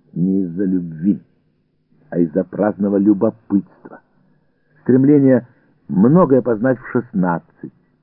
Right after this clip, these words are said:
из боязни, что в двадцать уже будет поздно. Но как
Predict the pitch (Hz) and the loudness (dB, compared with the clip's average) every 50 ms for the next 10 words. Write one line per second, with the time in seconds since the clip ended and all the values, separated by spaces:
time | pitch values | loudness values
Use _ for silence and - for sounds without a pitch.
0 | _ _ _ _ _ - 123 123 107 92 120 123 135 151 151 131 123 117 104 - | _ _ _ _ _ -2 -2 -2 0 0 2 2 4 4 2 2 0 -2 -4 -4
1 | - 113 101 98 92 113 123 117 - - - - 92 85 92 92 82 92 95 90 | -4 -4 -4 -2 -2 -2 -2 -2 -2 -4 -10 -8 -8 -6 -4 -4 -2 0 -2 -2
2 | 82 - - 78 71 64 - - - - _ _ _ _ _ _ _ _ _ _ | -4 -6 -6 -6 -6 -6 -6 -12 -20 -20 _ _ _ _ _ _ _ _ _ _
3 | _ _ _ _ _ _ _ _ _ _ - - - - - - - 185 180 | _ _ _ _ _ _ _ _ _ _ -20 -20 -20 -20 -18 -10 -6 -6 -6